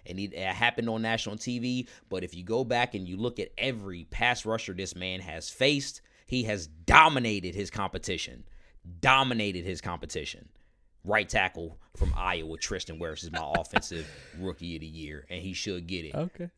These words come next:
Speaker 1: I'm not giving it
Speaker 2: Yeah.
Speaker 1: to Justin Jefferson.
Speaker 2: He's
Speaker 1: Sir.
Speaker 2: not getting it, you know. But
Speaker 1: Not
Speaker 2: that's,
Speaker 1: getting
Speaker 2: I
Speaker 1: it.
Speaker 2: hear you. I hear you. Uh, I'm going Justin Herbert.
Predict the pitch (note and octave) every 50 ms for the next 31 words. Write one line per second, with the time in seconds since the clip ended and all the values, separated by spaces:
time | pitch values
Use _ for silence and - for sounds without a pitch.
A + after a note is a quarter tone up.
0 | _ _ - F#2 F2+ F2 E2 G2 G#2+ A2+ A#2+ A2+ F#2+ G#2+ G#2+ F#2 F#2 A2+ C3 A#2
1 | A#2 E2 E2+ G2 E2+ - - E2 D#2 D#2 G2 F2+ - - D2 - - - C2 B1+
2 | - _ - - _ _ _ _ _ _ _ _ _ _ - - _ _ - -
3 | C#3+ C3+ C3+ C3+ C3+ C#3 C3 C#3+ - - G#2+ G#2+ G#2+ G#2 - G#2+ G2 _ _ _
4 | _ - - G#2+ G#2+ G#2+ G#2 G2 - - - - G#2 A2+ A#2 A2+ - C#3+ D3+ -
5 | - - - C#3 D3+ D#3+ E3+ D#3+ E3 D#3 B2+ A2 G#2+ - _ _ _ _ _ -
6 | - - C3 C#3 C3+ B2+ C3+ B2 A2 G#2 - _ _ _ - - - - - -
7 | - - A#2+ A#2+ A#2+ G#2+ B2 C#3 E3 E3 E3+ F3 E3 D3+ C3+ D3+ D3+ D3+ - -
8 | D3 C#3 C3+ C#3+ D3+ C#3 C3 C#3 C#3+ B2 G#2+ G2